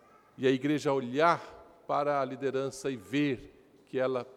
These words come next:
procura viver aquelas verdades, não obstante as fraquezas. É isso que Paulo diz a Tito.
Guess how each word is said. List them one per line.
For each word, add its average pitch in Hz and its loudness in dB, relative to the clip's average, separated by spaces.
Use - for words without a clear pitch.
procura 196 2
viver 120 0
aquelas 110 -2
verdades, 92 -4
não 139 0
obstante - -8
as - -10
fraquezas. - -10
É 143 6
isso 262 8
que 220 -4
Paulo 233 6
diz 226 0
a 185 0
Tito. - -2